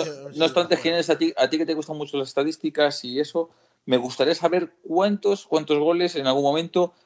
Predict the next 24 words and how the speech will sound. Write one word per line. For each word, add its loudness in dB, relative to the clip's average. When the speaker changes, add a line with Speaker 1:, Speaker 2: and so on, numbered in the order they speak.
Speaker 2:
han 2
llegado 4
por 4
el -4
carri-, 0
por 4
el 2
lateral 0
izquierdo, -2
porque 0
hay 4
un -2
problema, 2
que -2
Speaker 1:
Esa-, 0
Speaker 2:
decir, 0
la 2
Speaker 1:
es-, -6
esas, -4
esas -4
no 0
las 0
llevo -10
todavía. -8